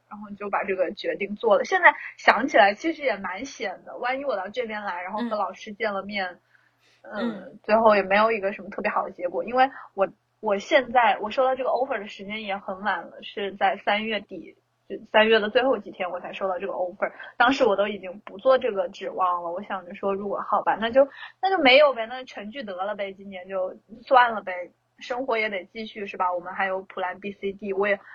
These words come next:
Speaker 1: 不把这个事情放在心上，做很多的，嗯，打算和考虑了。没想到在这个时候，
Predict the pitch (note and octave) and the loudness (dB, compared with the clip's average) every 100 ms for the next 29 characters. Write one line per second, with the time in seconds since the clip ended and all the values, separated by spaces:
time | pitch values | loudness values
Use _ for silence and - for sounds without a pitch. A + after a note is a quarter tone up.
0 | - E4+ C4 F#3+ G#3 G#3 - G#3+ G3+ F#3+ | -4 6 8 8 0 -8 -8 -10 -12 -8
1 | G#3+ G3+ F#3+ G3+ G3+ G#3+ G#3+ F#3+ G3+ G#3+ | -6 -4 -6 -8 -10 -6 -6 -6 -4 -4
2 | G3+ F3 E3+ F#3 F3+ F3 F#3 - _ _ | -4 -8 -4 0 2 2 0 -10 _ _
3 | _ _ - F#3 - - G3 G3+ G3+ F#3+ | _ _ -6 -6 -4 -4 0 2 2 2
4 | G3 F3+ F#3 F3 E3 G#3 C4 A3 G3 G3+ | 2 2 0 0 2 2 2 2 2 2
5 | A3 A3+ A3 F#3 E3+ | 2 0 0 -4 -4